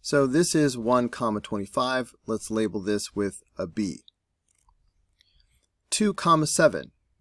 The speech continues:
So, uh, these are the numbers one through ten, sort of like normal. So this will be, um, two, comma, but just remember we're starting with one. So this is two, three, four, five,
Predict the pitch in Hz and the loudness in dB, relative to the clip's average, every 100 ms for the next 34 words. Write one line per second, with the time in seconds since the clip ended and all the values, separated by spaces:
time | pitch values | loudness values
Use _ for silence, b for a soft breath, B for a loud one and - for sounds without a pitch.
0 | _ _ _ _ _ - 151 143 139 - | _ _ _ _ _ 0 6 6 6 2
1 | 131 127 117 175 170 151 131 127 117 110 | 0 0 2 0 2 2 2 2 2 2
2 | 110 110 107 - _ - 117 113 - 104 | 2 2 0 -6 _ -4 -2 -2 -2 -4
3 | - 104 87 71 - _ - - 139 127 | -4 -8 -8 -10 -16 _ -10 -2 2 2
4 | 107 110 101 - 107 104 76 - _ _ | 2 2 0 -2 -2 -2 -4 -12 _ _
5 | _ b b b - 151 139 127 151 139 | _ b b b 2 4 4 4 4 2
6 | 117 127 117 113 - 110 104 98 - - | 2 2 4 2 -2 -4 -2 -2 -4 0
7 | 180 156 - 110 101 98 - b b 139 | 0 0 0 0 2 -2 -4 b b -4
8 | 127 160 185 165 127 117 113 - 143 143 | -2 0 2 2 4 2 2 0 4 4
9 | 143 127 123 107 107 101 104 185 _ _ | 4 0 -2 -2 0 0 -2 -8 _ _
10 | _ b b - - 120 123 147 - 131 | _ b b -6 -2 2 2 2 4 4
11 | 123 - - _ _ - - 143 135 131 | 2 -2 -10 _ _ -6 0 4 4 4
12 | 139 - _ _ - 123 123 117 113 107 | -2 -8 _ _ -8 0 2 2 0 -2
13 | _ _ - 123 110 113 110 95 _ _ | _ _ -10 -6 0 0 0 -2 _ _
14 | - 117 104 101 104 | -6 -2 0 0 -4